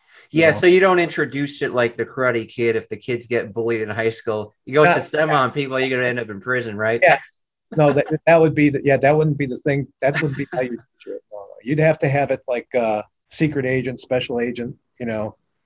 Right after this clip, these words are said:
Speaker 1: special ops, special, you know, assassin or something, or the bad guy, you know?
Speaker 2: Yeah. Hey, I want everybody watching this video to comment if you wanna see this movie made,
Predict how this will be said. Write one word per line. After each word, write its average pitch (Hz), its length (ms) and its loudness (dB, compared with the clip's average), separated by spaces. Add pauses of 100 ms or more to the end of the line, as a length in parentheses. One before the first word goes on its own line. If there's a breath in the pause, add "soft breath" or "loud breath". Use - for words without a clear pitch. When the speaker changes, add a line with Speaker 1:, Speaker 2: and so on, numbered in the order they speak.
(120)
Speaker 1:
special - 460 -4
ops, 110 320 -4
special, 113 640 -8 (840 soft breath)
you 139 80 -6
know, 107 120 -6
assassin 131 560 0
or 123 100 -6
something, 127 420 -6
or 123 60 -6
the 117 100 -2
bad 113 320 0
guy, 107 400 -6 (280)
you 110 100 -10
know? 107 260 -10 (400)
Speaker 2:
Yeah. 107 320 -10 (220 soft breath)
Hey, 180 160 4
I 165 80 6
want 202 220 4
everybody 180 680 0 (100)
watching 151 480 -2
this 143 180 -8
video 147 380 0
to 120 80 -2
comment 135 640 -4 (680)
if 123 220 -6
you 139 100 -8
wanna 139 320 0
see 143 240 -6
this 127 240 -4
movie 131 220 -4
made, 135 420 0